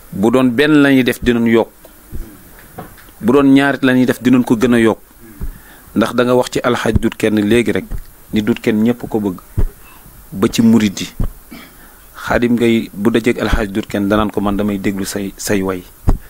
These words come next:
Kon nga xam ni murid yi sax danoo sopp Alxaaj Dut Kenn ndax baaxam ak bëgg sagu tarixa bi.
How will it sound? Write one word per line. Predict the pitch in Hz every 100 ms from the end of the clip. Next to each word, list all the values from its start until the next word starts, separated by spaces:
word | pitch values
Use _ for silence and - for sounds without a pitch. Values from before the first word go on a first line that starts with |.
| - -
Kon | 101
nga | 104
xam | 107 107
ni | 101 98
murid | 101 117 147 117
yi |
sax | - -
danoo | 113 113
sopp | - - -
Alxaaj | 98 110
Dut | 90 101
Kenn | - 95 92 - - - - - -
ndax | 95 98 - - -
baaxam | 95 107 110 - 104 117 - - - - - -
ak | 101
bëgg | 107 147 135
sagu | - 139 127 139 - - -
tarixa | 127 110 101
bi. | 87